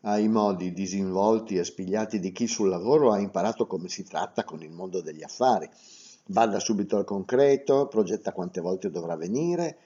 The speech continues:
e consulta l'agenda per programmarne lo spazio tra i mille impegni anche esteri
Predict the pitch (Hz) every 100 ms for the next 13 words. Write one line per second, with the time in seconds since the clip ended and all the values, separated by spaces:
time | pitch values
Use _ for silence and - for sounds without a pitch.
0 | _ _ 127 - 139 139 151 - 110 135
1 | 117 110 117 113 - 95 - 98 101 104
2 | 107 107 95 90 85 80 90 - - 90
3 | - 117 110 90 90 95 90 104 95 113
4 | 110 107 95 113 123 110 87 85 - 101
5 | 101